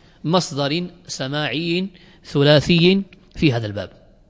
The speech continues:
لماذا يريده ابن مالك؟ عرفتم الإشكال؟ ابن مالك هنا تحدث الآن عن مصدر متعلق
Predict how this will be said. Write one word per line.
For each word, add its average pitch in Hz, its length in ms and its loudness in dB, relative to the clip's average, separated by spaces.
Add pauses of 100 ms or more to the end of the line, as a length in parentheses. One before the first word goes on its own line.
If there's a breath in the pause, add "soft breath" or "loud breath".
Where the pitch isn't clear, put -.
(1300)
لماذا 170 320 2
يريده 160 320 4
ابن 131 120 0
مالك؟ 104 340 -6 (640)
عرفتم 135 320 0
الإشكال؟ 151 380 2 (720 loud breath)
ابن 131 160 -4
مالك 165 280 2
هنا 156 200 0
تحدث 143 480 -6
الآن 156 560 -2 (460 soft breath)
عن 123 180 -4
مصدر 160 560 -4 (840 soft breath)
متعلق 160 880 -2